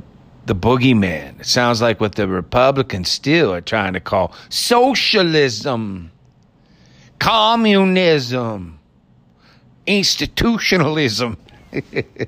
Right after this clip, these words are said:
When the reality is, it's not, it's not what you imagine, right? If you, right, right, right. If you look up institutionalism in the dictionary, I'll give you a minute, go ahead. Honestly, I have no idea what it shows, but here's what it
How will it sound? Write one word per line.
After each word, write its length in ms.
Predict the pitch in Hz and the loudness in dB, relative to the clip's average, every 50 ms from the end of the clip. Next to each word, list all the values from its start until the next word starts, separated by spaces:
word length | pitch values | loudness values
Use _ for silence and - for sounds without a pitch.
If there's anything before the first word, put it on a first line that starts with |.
| _ _ - 120 - - - - - - - - - - - - - - - - - - - - - - - - - - - - - - | _ _ -14 -14 -14 -14 -14 -14 -14 -14 -12 -14 -14 -14 -14 -14 -16 -16 -16 -18 -20 -20 -20 -18 -16 -16 -16 -16 -18 -18 -20 -20 -10 -2
When 140 | - 147 151 | 0 2 4
the 100 | 147 143 | 4 4
reality 460 | 151 160 170 165 165 160 151 139 135 | 4 4 4 4 4 4 4 4 4
is, 240 | 131 120 117 107 110 | 4 4 2 0 -4
it's 180 | 107 101 - - | -6 -6 -4 -2
not, 380 | 117 113 104 98 95 - - - | -2 0 0 -2 -4 -8 -12 -10
it's 240 | - 104 101 - - | -10 -8 -8 -6 -4
not 280 | 120 123 139 139 - | -4 -2 -2 -4 -4
what 260 | - 113 107 - - - | -4 -6 -6 -6 -4 -2
you 260 | 113 104 101 95 - - | -2 -2 -2 -2 -4 -6
imagine, 720 | - 95 98 101 98 95 92 - - - - - - - | -4 -2 -2 0 0 -2 -2 -4 -8 -10 -12 -14 -12 -8
right? 320 | 104 92 95 107 120 101 - - | -4 -2 0 0 0 -2 -4 -6
If 180 | 117 110 - - | -8 -4 -2 -2
you, 140 | 117 113 - - | -2 -2 -2 -2
right, 320 | 90 95 113 143 277 - - | 0 0 2 2 0 0 -2
right, 260 | - 110 120 156 214 - | -2 0 0 0 0 0
right. 260 | - 110 135 226 - - - - - - - - - - - - - | 0 0 0 -2 -4 -8 -18 -20 -20 -20 -20 -20 -20 -20 -20 -20 -12
If 80 | - - | -6 -2
you 80 | 202 226 | -2 0
look 240 | 220 247 220 - | 2 2 2 2
up 160 | 208 185 185 - | 2 0 2 0
institutionalism 1120 | 165 156 - - - 113 - - 139 127 117 - 113 107 90 85 82 76 - 64 64 - | 0 0 -2 -4 -6 -4 -2 0 0 2 0 0 -2 -4 -4 -4 -6 -8 -10 -10 -10 -6
in 160 | - 123 123 | -2 0 0
the 80 | 123 123 | 0 2
dictionary, 500 | 117 120 101 - - 87 82 76 78 87 | 2 0 0 -2 -4 -8 -8 -6 -4 -2
I'll 120 | 101 107 | 0 0
give 140 | 113 131 135 | 0 0 0
you 60 | 151 | 2
a 40 | 143 | 2
minute, 260 | 110 90 82 87 82 | 2 0 -2 -2 -2
go 80 | - 101 | -2 0
ahead. 240 | 90 82 85 78 - - - - _ - - _ - - - - - - - - - - - - - - - - - - - - - | 0 -2 -4 -6 -8 -14 -20 -20 _ -20 -20 _ -20 -20 -20 -20 -20 -20 -20 -20 -20 -20 -20 -20 -20 -20 -20 -20 -20 -20 -16 -8 -4
Honestly, 340 | - 123 135 131 - 139 | -2 0 0 2 2 2
I 20 | 127 | 2
have 100 | 110 101 | 4 4
no 160 | 107 107 101 | 2 2 2
idea 220 | 98 98 92 92 | 2 2 0 0
what 100 | 90 87 | -2 -2
it 80 | 87 82 | -4 -4
shows, 340 | - - - - - - - | -6 -6 -6 -6 -8 -10 -8
but 200 | - - 110 113 | -4 0 2 2
here's 200 | 139 156 147 110 | 2 2 2 2
what 120 | 120 117 | 0 0
it 100 | 104 98 | 0 -2